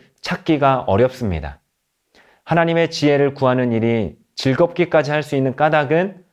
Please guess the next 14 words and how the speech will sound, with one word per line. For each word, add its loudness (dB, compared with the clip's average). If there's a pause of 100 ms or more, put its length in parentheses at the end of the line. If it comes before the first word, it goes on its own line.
(260)
바로 2
삼십삼 -2
절의 0
말씀처럼 0 (340)
그 0
가운데 0 (240)
평안함과 0 (180)
안전함이 0
있기 -6
때문입니다. -4 (300)
바로 0 (300)
평온, -2
평온하다라는 0
것입니다. -12